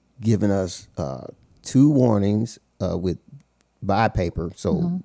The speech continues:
Speaker 1: you know, and then through email.
Speaker 2: Mm-hmm.
Speaker 1: Okay.
Speaker 2: Mm-hmm.
Speaker 1: So they said, "All right, if you do not accept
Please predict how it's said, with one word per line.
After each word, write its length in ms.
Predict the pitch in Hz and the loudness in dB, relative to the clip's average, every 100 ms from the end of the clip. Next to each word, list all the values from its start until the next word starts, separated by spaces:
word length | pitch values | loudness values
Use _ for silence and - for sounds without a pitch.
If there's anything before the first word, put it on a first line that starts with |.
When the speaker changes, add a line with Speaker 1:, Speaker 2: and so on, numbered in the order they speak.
| - | -8
Speaker 1:
you 80 | 92 | -8
know, 180 | 50 - - - _ _ - | -8 -14 -20 -20 _ _ -6
and 180 | 90 85 | -4 -2
then 180 | 87 82 | -2 0
through 220 | 98 98 | -2 0
email. 480 | 120 120 85 - - - - | 2 2 2 -4 -14 -8 0
Speaker 2:
Mm-hmm. 160 | 165 | 2
Speaker 1:
Okay. 220 | 160 160 - - | 2 0 -4 -6
Speaker 2:
Mm-hmm. 280 | 175 160 165 160 _ | -4 -2 -4 -8 _
Speaker 1:
So 200 | - 82 | -6 -4
they 400 | 80 92 95 - - | -2 -4 -4 -10 -10
said, 300 | - 90 80 | -8 -6 -6
"All 120 | 85 | -4
right, 200 | 82 - - - _ _ _ - | -6 -8 -14 -20 _ _ _ -12
if 220 | 95 90 | -10 -6
you 420 | 101 101 104 95 - _ _ _ _ _ | -4 -2 -2 -4 -10 _ _ _ _ _
do 80 | 85 | -10
not 320 | 80 90 98 | -6 -6 -4
accept 540 | 98 - 117 107 104 | -4 -4 -2 -2 -4